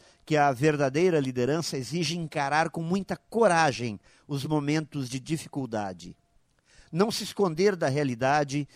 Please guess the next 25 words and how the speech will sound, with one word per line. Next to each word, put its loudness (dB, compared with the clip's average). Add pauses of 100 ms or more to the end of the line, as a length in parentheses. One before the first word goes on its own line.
(160)
e -6
procurar 2
entender 0
com -4
profundidade 0
e -8
clareza 0 (260)
de 0
detalhes 2 (160)
sobre 2
a 6
real 4
situação -2
que -10
se -8
está 0
vivendo. -6 (1000)
Os 0
líderes 2
não 4
vivem 2
somente -2
de -10
bons 2
resultados. -10